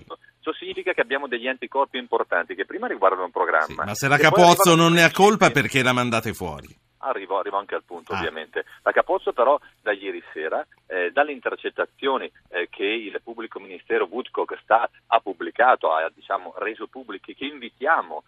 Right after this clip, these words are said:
Speaker 2: ad andare avanti ed a renderle pubbliche tutte queste incer-, intercettazioni, è emerso che, eh, la sindaca Capozzo sapeva perfettamente della gravità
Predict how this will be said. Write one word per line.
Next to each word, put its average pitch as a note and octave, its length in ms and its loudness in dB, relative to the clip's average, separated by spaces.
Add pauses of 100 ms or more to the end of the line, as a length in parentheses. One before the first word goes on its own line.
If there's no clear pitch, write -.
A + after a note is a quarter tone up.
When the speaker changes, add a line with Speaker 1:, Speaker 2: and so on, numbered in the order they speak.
(120)
Speaker 2:
ad G#2 140 0
andare G2 320 -2
avanti G#2 400 -6
ed F2 100 -12
a F#2 60 -8
renderle C3+ 420 -10
pubbliche - 460 -14
tutte - 340 -16
queste - 280 -10
incer-, E2+ 280 -8
intercettazioni, E2+ 960 -8 (240)
è C3 80 -2
emerso A#2 520 -4
che, A2 300 -2 (200)
eh, E2 220 0
la F2 160 4
sindaca C3 220 -4
Capozzo C3 380 0
sapeva C#3+ 280 0
perfettamente A#2 1000 -6
della F2 220 -4
gravità F2+ 600 0